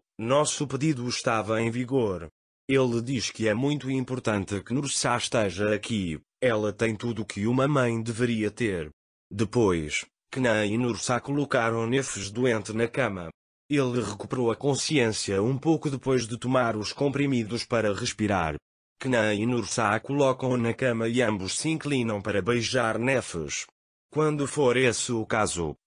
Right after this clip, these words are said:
eles ficam muito próximos um do outro. Depois,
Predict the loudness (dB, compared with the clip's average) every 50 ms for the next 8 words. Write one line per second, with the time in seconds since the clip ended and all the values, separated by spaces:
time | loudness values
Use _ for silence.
0 | _ -2 0 0 0 0 -2 -2 -4 -2 -2 -2 -2 0 0 0 0 2 0 0
1 | 0 -2 -2 -4 -8 -2 2 2 2 2 0 -2 -2 -2 -2 -4 -4 -6 -6 -2
2 | 0 2 4 4 4 2 0 -4 -10 -12 -12 -14 _ _ _ _ _ _ _ -6
3 | -6 -6 -4 2 4 6 6 6 4 2 0 -4 -6 -8 -10 -12